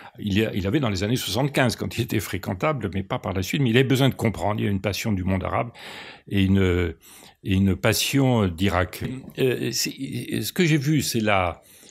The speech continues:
une divergence et des coups de fil que passait, parce que Chirac était l'adepte de la diplomatie, euh, téléphonique, hein. C'était,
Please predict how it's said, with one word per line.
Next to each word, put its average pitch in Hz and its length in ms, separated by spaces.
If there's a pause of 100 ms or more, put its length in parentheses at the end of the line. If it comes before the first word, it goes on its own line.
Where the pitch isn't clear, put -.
(140)
une 113 140
divergence 120 840
et 110 80
des 104 320
coups 160 180
de - 40
fil 123 560
que 104 100
passait, 113 300
parce 135 140
que - 100
Chirac 143 480
était 101 220
l'adepte 113 480
de 92 200
la 87 260
diplomatie, 98 720
euh, 85 360
téléphonique, - 680
hein. 92 160
C'était, 101 580